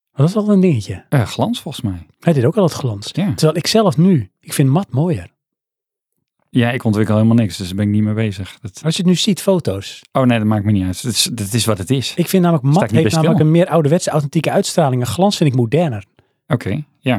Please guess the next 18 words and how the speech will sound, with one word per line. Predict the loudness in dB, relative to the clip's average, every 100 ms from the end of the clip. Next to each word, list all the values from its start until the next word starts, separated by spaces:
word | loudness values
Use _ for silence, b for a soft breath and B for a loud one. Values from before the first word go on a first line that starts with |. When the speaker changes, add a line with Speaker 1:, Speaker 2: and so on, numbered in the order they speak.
| -2
Speaker 1:
Op | 0
een | 0
of | 0
andere | -4 -4
manier. | -6 -2
Speaker 2:
Ja, | 0
maar | 2
ik |
vind | 2 0
een | 0
foto | -2 -2 -2
ouderwets, | 2 2 0 -2
dus | -4 -2
we |
dat | 0 0 -2
<laughs> | -2
gaan. | -2 0 0 _ -4 -4 -4 -6 -8 -12 _ _ -20 -20 B B B B B B
Ja, | 0 0